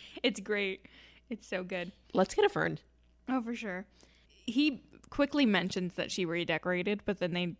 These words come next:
Speaker 1: you know, again, just
Speaker 2: Don't
Speaker 1: kind of
Speaker 2: talk about it.
Speaker 1: brush over it.
Speaker 2: Yeah.
Speaker 1: He's like, "Oh, you decorated." <laughs>
Speaker 2: Nice. Love it.
Speaker 1: That's
Speaker 2: Cute.
Speaker 1: great.
Speaker 2: Love that.
Speaker 1: Yeah. So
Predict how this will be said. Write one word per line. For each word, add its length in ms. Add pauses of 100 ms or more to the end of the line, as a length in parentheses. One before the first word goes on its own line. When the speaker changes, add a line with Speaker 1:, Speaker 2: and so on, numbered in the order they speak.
(140)
Speaker 1:
you 100
know, 140
again, 480
just 180
Speaker 2:
Don't 140
Speaker 1:
kind 100
of 100
Speaker 2:
talk 220
about 200
it. 100
Speaker 1:
brush 240
over 240
it. 220
Speaker 2:
Yeah. 240 (120)
Speaker 1:
He's 160
like, 140
"Oh, 300
you 340 (420)
decorated." 720 (180)
<laughs> 220 (140)
Speaker 2:
Nice. 560
Love 220
it. 340
Speaker 1:
That's 200
Speaker 2:
Cute. 160
Speaker 1:
great. 500
Speaker 2:
Love 120
that. 460 (140)
Speaker 1:
Yeah. 220 (340)
So 420